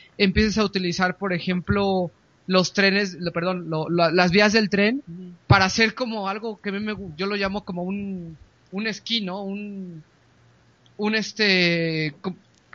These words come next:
Speaker 1: pues como, como ir a-, esquiando sobre los rieles y definitivamente vas... Eh, evolucionando tus poderes, ¿no? En un, voy a, voy a hablar un poquito de los poderes que nosotros tenemos. Eh, lo,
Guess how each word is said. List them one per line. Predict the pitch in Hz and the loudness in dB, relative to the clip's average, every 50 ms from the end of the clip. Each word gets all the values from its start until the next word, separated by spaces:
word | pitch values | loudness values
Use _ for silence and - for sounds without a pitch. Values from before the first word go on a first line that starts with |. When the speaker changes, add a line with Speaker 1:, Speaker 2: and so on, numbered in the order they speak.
| - _ _ _ _ _ _ _ _ _ - | -20 _ _ _ _ _ _ _ _ _ -8
Speaker 1:
pues | 98 92 - | -8 -2 2
como, | - 240 233 233 220 - | 2 4 4 2 2 0
como | 233 226 226 240 247 | 0 0 2 4 4
ir | 262 294 302 359 339 311 240 _ _ _ _ _ _ _ - - | 4 2 2 -2 -4 -6 -10 _ _ _ _ _ _ _ -14 -6
a-, | - 180 185 - | -4 -4 0 0
esquiando | 214 208 - - - 226 240 240 240 254 262 | 0 0 0 0 2 2 4 4 2 2 0
sobre | - 240 220 190 | 0 -2 -2 -2
los | 175 175 170 156 | -2 -2 -4 -4
rieles | 170 180 185 196 208 214 214 226 247 269 - - - - - - - - - - - | -2 0 0 0 0 0 0 -2 -4 -6 -8 -12 -16 -20 -20 -20 -20 -20 -18 -6 0
y | 180 185 185 185 180 180 180 | 2 4 4 4 2 2 0
definitivamente | 175 180 - 180 185 180 - 208 208 214 220 214 233 220 | -2 -2 -2 -2 -2 2 2 2 2 2 2 0 0 0
vas... | 185 196 196 202 202 - - - _ _ _ _ _ _ | 2 2 2 2 0 -2 -6 -14 _ _ _ _ _ _
Eh, | - 196 190 190 185 175 170 165 165 160 156 147 147 151 151 156 - _ _ _ _ _ _ | -4 -2 0 0 0 0 -2 -2 -2 -2 -2 -4 -6 -8 -12 -16 -20 _ _ _ _ _ _
evolucionando | - 202 175 190 196 190 185 - 196 196 202 214 208 | 4 6 6 6 6 4 2 0 0 -2 -2 -2 -4
tus | - 196 - | -6 -8 -8
poderes, | - 180 170 180 185 180 160 143 139 | -6 -4 -4 -4 -4 -4 -4 -6 -6
¿no? | 170 185 220 226 | -8 -8 -8 -4
En | 185 196 196 | -2 -2 -2
un, | 208 180 - _ - - - 156 | -2 -4 -6 _ -20 -20 -8 0
voy | 175 226 262 | 2 4 4
a, | 285 302 294 - - | 4 4 0 -2 -2
voy | 240 | -2
a | 262 | 0
hablar | 277 277 277 | 0 0 -2
un | 254 | -4
poquito | - - 208 - 233 | -6 -8 -6 -4 -2
de | 226 202 | -2 -2
los | 175 160 | -2 -4
poderes | - - 165 160 185 202 202 - | -4 -2 -2 0 0 0 0 -2
que | - 180 | -2 -2
nosotros | 156 147 180 175 202 196 - | -2 -2 -2 -2 -2 -2 -2
tenemos. | - 170 160 165 180 196 233 294 330 - - - _ _ _ _ _ _ _ _ - | -2 0 0 0 0 0 0 -2 -4 -6 -8 -12 _ _ _ _ _ _ _ _ -2
Eh, | - 165 170 165 165 160 160 156 151 151 147 151 147 139 - - - _ _ _ _ _ _ _ - - - - - - - _ _ _ _ _ _ - - _ _ _ _ _ _ _ _ _ _ _ _ _ _ - | 2 4 4 6 6 6 6 6 6 6 4 4 2 0 -2 -8 -18 _ _ _ _ _ _ _ -18 -18 -14 -12 -12 -12 -12 _ _ _ _ _ _ -20 -20 _ _ _ _ _ _ _ _ _ _ _ _ _ _ 2
lo, | 170 185 202 - | 4 4 4 4